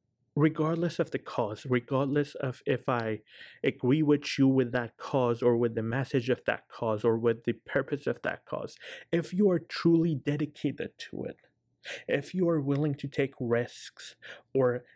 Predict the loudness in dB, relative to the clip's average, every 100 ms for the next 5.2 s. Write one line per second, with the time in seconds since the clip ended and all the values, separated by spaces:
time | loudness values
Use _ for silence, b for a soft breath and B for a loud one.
0 | b -4 -4 -4 -2 -2 -8 -20 _ _
1 | -8 -2 -2 -2 -4 -6 -4 -6 -6 -8
2 | -14 -12 -6 -4 -4 -6 -8 -12 -16 -18
3 | _ _ _ _ _ _ _ _ _ b
4 | b -6 -6 -8 -4 2 2 2 -4 -6
5 | -4 -4